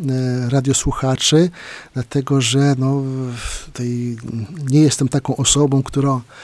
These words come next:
która w jakiś sposób szukałaby, e, czy nawoływałaby do czegoś. Natomiast tak jadąc do studia i myśląc o, mm, tych spotkaniach, e, o jedność chrześcijan,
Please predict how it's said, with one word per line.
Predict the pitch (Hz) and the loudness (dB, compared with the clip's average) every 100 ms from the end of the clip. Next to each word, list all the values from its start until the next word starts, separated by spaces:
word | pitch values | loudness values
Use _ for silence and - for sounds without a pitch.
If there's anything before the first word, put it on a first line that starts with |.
| - - | -20 -16
która | - 143 135 | -6 -6 -6
w | |
jakiś | 131 - | -8 -8
sposób | - 139 - 135 170 | -6 -6 -4 -6 -6
szukałaby, | - 131 147 147 143 127 131 120 - - - - - | -6 -4 0 4 4 2 0 0 -4 -18 -18 -12 -2
e, | 127 123 127 | 0 2 0
czy | - 143 | 2 4
nawoływałaby | 139 139 131 143 151 139 135 | 6 6 6 6 6 4 2
do | 123 | 2
czegoś. | 127 113 131 180 - 285 - 160 | 2 2 2 2 -2 -10 -6 0
Natomiast | 151 160 247 247 214 | 4 4 4 4 4
tak | 190 - | 2 4
jadąc | 196 180 170 | 4 4 2
do | - 151 | 2 0
studia | - 240 175 165 170 - - - - | 2 2 4 4 4 -2 -20 -20 0
i | 156 | 4
myśląc | 160 226 - 156 151 143 - - | 6 4 4 4 4 4 0 -2
o, | - 160 160 147 - - - | 2 6 6 4 0 -14 -6
mm, | 151 147 147 147 151 151 147 135 - _ _ _ - - | -2 -2 -2 -2 -4 -4 -4 -8 -12 _ _ _ -20 0
tych | 170 170 - | 4 4 2
spotkaniach, | - - 139 - 170 196 175 147 131 - - - - - - - 151 | -4 0 -2 2 2 4 6 4 2 -4 -14 -20 -20 -20 -20 -4 2
e, | 147 143 143 | 4 4 2
o | 156 | 2
jedność | 147 180 156 147 - - | 4 4 4 2 2 -2
chrześcijan, | - 185 202 - - 147 147 170 | 2 4 4 2 0 2 4 2